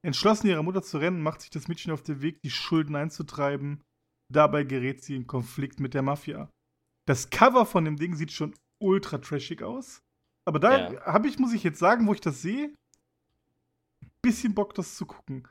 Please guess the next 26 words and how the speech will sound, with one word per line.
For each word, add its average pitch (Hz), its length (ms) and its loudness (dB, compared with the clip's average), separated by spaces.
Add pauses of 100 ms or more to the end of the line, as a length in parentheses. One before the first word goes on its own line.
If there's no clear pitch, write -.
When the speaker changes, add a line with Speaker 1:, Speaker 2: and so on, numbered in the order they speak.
(140)
Speaker 1:
Aber 180 140 4
das 180 160 4
ist, - 280 -6
ich - 220 -8
find, 214 160 -4
das 190 120 2
fällt 208 260 -2
genau 170 380 4
in 226 60 -4
diese 214 220 -2
Kategorie. 202 760 0 (680)
Diese, 196 200 0
das 202 180 4
ist 226 100 0
so 240 80 0
eine 185 60 -2
D 160 140 4
V 151 140 2
D. 120 300 -4 (400)
Weißt 160 240 -2
du? 269 140 -6 (120)
Das 165 240 -2
ist 208 160 -4
eine - 140 2
Speaker 2:
Ja. 220 60 2
Speaker 1:
dieser 107 260 0